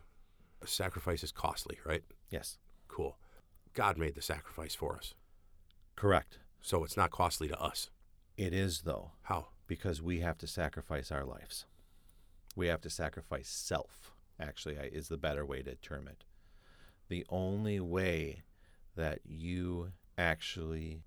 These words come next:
Speaker 2: oh, see, this is one of those times where my words become very spaced apart.
Speaker 1: That's okay. Just, you know, there's no hurry, man. Just, uh, th-, I, I, I understand you're trying to word it the best you can. It does, you know, I mean, I'm not gonna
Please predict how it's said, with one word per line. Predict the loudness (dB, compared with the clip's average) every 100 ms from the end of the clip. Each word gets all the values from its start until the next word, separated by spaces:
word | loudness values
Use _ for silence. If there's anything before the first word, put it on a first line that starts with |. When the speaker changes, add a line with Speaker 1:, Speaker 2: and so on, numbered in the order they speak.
| -10
Speaker 2:
oh, | -8
see, | -4 -2
this | -2 0
is | 0
one | 4 4
of | 6
those | 4 2
times | 2 6 6 4 2
where | 4 4
my | 6 4
words | 4 6 8 8 4
become | 0 0 0 0
very | 4 6 6 6
spaced | 0 4 6 6 0
apart. | 0 6 6 6 2
Speaker 1:
That's | 0 2
okay. | 0 2
Just, | 0 0
you | 2
know, | 4
there's | 4 6
no | 6
hurry, | 10 10 10
man. | 6 6
Just, | 4 2 2
uh, | 2
th-, | 0 -20 -20 -20 -8 0
I, | 2 6
I, | 4 6
I |
understand | 4 4 4 2
you're |
trying | 4 4
to | 2 0 -16 -20 -6
word | 10 12 12
it |
the | 10
best | 8 8 8
you | 2
can. | 6 6 4
It | 2
does, | 2 2
you | 0
know, | -2 -2
I |
mean, | 2
I'm | 4
not | 4 4
gonna | 2